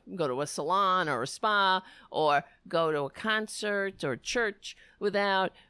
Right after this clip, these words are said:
being in danger of some, uh, f-, some Republican freak killing them with an assault weapon. They need,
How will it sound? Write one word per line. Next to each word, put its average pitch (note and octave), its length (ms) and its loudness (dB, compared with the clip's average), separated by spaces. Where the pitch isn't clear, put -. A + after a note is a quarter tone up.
being F#3+ 220 2
in F3+ 100 -2
danger E3 560 -2
of D3 360 -4
some, D3 400 -4
uh, C#3 320 -2
f-, - 420 -16
some D3+ 220 -6
Republican D3 960 -2
freak B3 600 -6
killing B3+ 360 -2
them C#3 260 -2
with D#3+ 160 0
an F#3 120 0
assault - 440 -2
weapon. G#2 440 -6
They G3+ 280 -2
need, A#3 400 -6